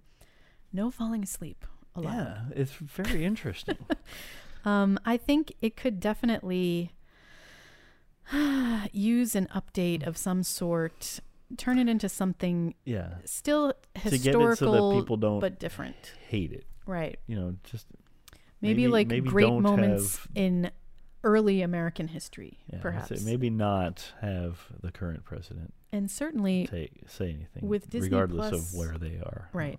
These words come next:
Speaker 2: on the line.
Speaker 1: Certainly with Disney Plus having the rights to Hamilton, that
Speaker 2: Ooh.
Speaker 1: opens a whole new, you know,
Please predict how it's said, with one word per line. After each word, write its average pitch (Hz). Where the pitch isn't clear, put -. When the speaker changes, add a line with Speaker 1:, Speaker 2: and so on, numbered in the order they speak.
Speaker 2:
on 95
the 98
line. -
Speaker 1:
Certainly 254
with 190
Disney 185
Plus -
having 170
the 156
rights 156
to 156
Hamilton, 208
that 202
Speaker 2:
Ooh. 254
Speaker 1:
opens 185
a 190
whole 220
new, 233
you 190
know, 170